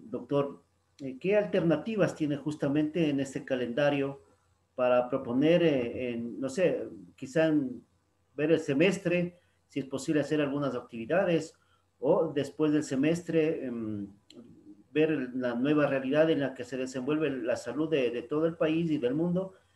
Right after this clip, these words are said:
y poder ir ejecutando quizá algunas actividades? Eh, al respecto, con la dirigencia de la asociación, las filiales, ¿qué es lo que se ha ido dialogando al respecto, doctor?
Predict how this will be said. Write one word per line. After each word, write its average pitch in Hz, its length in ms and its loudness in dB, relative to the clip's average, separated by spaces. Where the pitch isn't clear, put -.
y 135 100 -6
poder 147 320 4
ir 165 240 6
ejecutando 160 680 0
quizá 156 440 2
algunas 143 380 0
actividades? 151 800 -2
Eh, 113 580 -2
al 131 140 0
respecto, 170 1080 4
con 147 320 0
la 143 80 2
dirigencia 165 560 0
de 143 140 0
la 135 80 2
asociación, 135 640 -2
las 139 160 0
filiales, 156 500 0
¿qué 165 100 -2
es 165 60 0
lo 175 140 0
que 170 120 0
se - 160 -4
ha 143 40 2
ido 139 720 2
dialogando 147 560 4
al 135 100 6
respecto, 143 560 0
doctor? 123 400 -4